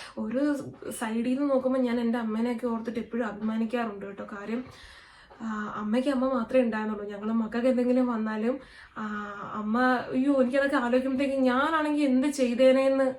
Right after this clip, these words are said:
ആലോചിക്കും കേട്ടോ. അപ്പൊ ചിലവർക്കൊക്കെ തോന്നും, "ഇതെന്താ പെട്ടെന്ന് അമ്മ ഇങ്ങനെ പറഞ്ഞിരുന്നു?" എനിക്ക് അങ്ങനെ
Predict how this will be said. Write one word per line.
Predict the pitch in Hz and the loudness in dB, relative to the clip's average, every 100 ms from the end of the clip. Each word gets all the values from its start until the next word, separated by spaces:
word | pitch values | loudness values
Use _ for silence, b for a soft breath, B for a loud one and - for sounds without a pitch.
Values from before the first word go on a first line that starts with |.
| - | -6
ആലോചിക്കും | 208 214 214 202 | -6 -4 -6 -6
കേട്ടോ. | 208 202 | -10 -10
അപ്പൊ | - - - 233 | -12 -18 -12 -4
ചിലവർക്കൊക്കെ | 240 240 262 269 | -2 0 -2 -2
തോന്നും, | 285 269 247 254 | 0 2 4 2
"ഇതെന്താ | 240 240 240 240 - | 0 0 -2 -4 -6
പെട്ടെന്ന് | 220 220 233 | -8 -2 0
അമ്മ | 220 | 2
ഇങ്ങനെ | 233 220 226 | 2 2 0
പറഞ്ഞിരുന്നു?" | 233 208 202 202 | -2 -4 -8 -6
എനിക്ക് | 214 262 | -2 2
അങ്ങനെ | 254 285 | 2 2